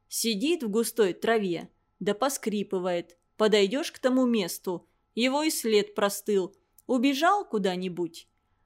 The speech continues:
Постоишь, послушаешь, а он уже в стороне опять свою музыку заведет. Так и гоняйся за ним сколько хочешь. Редко когда его увидишь. Если только где-нибудь в кустах прижмешь, деваться некуда.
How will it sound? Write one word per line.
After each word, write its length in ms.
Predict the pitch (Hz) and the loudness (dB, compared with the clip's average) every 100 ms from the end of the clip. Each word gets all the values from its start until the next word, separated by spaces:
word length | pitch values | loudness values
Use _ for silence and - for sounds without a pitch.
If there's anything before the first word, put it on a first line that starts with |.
| _ | _
Постоишь, 720 | - 214 - 214 220 277 311 - | -2 0 2 2 2 0 -2 -4
послушаешь, 1000 | 214 208 202 269 294 254 220 - - _ - | -4 0 0 0 0 0 0 0 -6 _ -2
а 200 | 220 233 | 4 4
он 160 | 233 233 | 4 2
уже 280 | 220 214 214 | 2 2 2
в 40 | |
стороне 520 | - 254 233 202 220 | 0 2 2 2 0
опять 360 | 214 214 226 233 | 0 2 0 0
свою 280 | 240 233 226 | -2 -2 0
музыку 480 | 233 220 220 220 | 0 -2 -2 -2
заведет. 640 | 214 220 220 196 214 208 - _ _ _ _ _ _ | 0 0 0 2 2 2 -4 _ _ _ _ _ _
Так 200 | - 359 | -2 0
и 60 | 349 | 2
гоняйся 540 | 302 269 233 262 269 | 2 2 2 0 0
за 140 | 233 247 | 2 2
ним 240 | 233 202 | 2 -2
сколько 460 | 196 - 233 226 240 | -4 2 2 4 0
хочешь. 720 | 240 202 175 - - - - _ | 2 -2 -2 -6 -6 -6 -8 _
Редко 440 | 202 233 294 320 277 | 0 0 0 -2 -2
когда 400 | 277 254 233 208 | 0 2 4 4
его 320 | 185 190 190 | 2 2 2
увидишь. 640 | 214 202 165 160 - - _ _ _ _ - | 2 -2 -6 -8 -8 -12 _ _ _ _ -6
Если 480 | 208 247 247 226 | 0 0 0 -4
только 400 | 233 247 233 226 | 2 6 4 4
где-нибудь 580 | 220 226 226 220 220 220 | 0 0 0 0 -2 -4
в 140 | - - | -12 -4
кустах 600 | 220 208 - 233 294 - | -2 -2 2 2 2 -4
прижмешь, 640 | 277 233 233 185 160 - | -4 -2 -2 -2 -6 -8
деваться 500 | 202 247 220 220 294 | -4 0 0 0 -2
некуда. 640 | 254 226 233 247 190 175 | 0 0 0 0 0 0